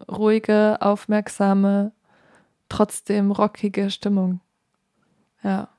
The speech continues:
so nehme ich mein Publikum immer wahr. Also sehr, sehr aufmerksam und irgendwie mitfühlend, habe ich das Gefühl. Mir hat mal jemand gesagt nach der Berlin-Show letztes Jahr,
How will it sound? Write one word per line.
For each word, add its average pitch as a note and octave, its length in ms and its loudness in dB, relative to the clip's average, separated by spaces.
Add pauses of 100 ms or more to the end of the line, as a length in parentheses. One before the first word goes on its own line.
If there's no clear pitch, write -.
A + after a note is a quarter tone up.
so A3 160 6
nehme A3+ 160 8
ich A#3+ 120 2
mein B3 120 4
Publikum B3 480 2
immer G#3+ 300 4
wahr. G3+ 280 2
Also F#3+ 240 0
sehr, G#3+ 540 4 (680)
sehr G#3+ 200 4
aufmerksam G#3+ 760 2
und G3+ 340 0
irgendwie G3+ 640 -2 (120)
mitfühlend, G3+ 1120 2
habe G3 140 -2
ich F#3+ 60 -4
das - 200 -8
Gefühl. A#3+ 180 2 (200)
Mir A3+ 80 4
hat - 60 -2
mal A3 100 6
jemand B3 280 4
gesagt A#3 320 2
nach A3+ 140 -2
der G#3+ 140 -2
Berlin-Show G#3 440 -2
letztes G3+ 380 -4
Jahr, G3+ 180 -2